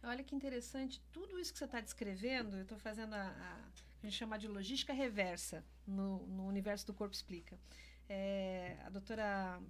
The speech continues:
Vanessa, que, que, que desenvolveu o Corpo Explica, psicóloga, né,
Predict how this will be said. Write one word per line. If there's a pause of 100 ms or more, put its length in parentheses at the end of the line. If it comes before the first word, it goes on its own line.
(120)
Vanessa, (840)
que,
que,
que
desenvolveu
o
Corpo
Explica,
psicóloga,
né,